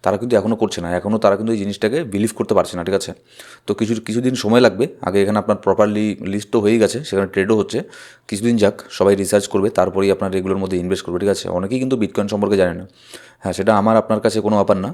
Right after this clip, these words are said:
আর যেহেতু এখন আপনার, আহ, আপনার মেইন স্ট্রিম মিডিয়ার মধ্যে বিটকয়েন ক্রিপ্টোকারেন্সি নিয়ে কথা বলা হয়, সেজন্য হয়তো সবাই জানে, শুধুমাত্র বেসিক ধারণাগুলো আছে, কিন্তু ডিপের, ডিপলি ধা-, কোনো ধারণা নেই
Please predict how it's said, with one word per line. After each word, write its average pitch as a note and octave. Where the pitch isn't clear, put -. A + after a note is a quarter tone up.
আর F2+
যেহেতু F#2
এখন G2
আপনার, F#2+
আহ, F#2
আপনার F#2+
মেইন G2
স্ট্রিম G#2+
মিডিয়ার G2
মধ্যে G2
বিটকয়েন F#2+
ক্রিপ্টোকারেন্সি F#2+
নিয়ে G2
কথা G2
বলা G2+
হয়, F2+
সেজন্য F#2+
হয়তো F#2+
সবাই F#2
জানে, F#2
শুধুমাত্র F#2
বেসিক G#2
ধারণাগুলো G#2+
আছে, F#2+
কিন্তু G#2
ডিপের, G#2+
ডিপলি A2
ধা-, G#2
কোনো A#2
ধারণা G2+
নেই F2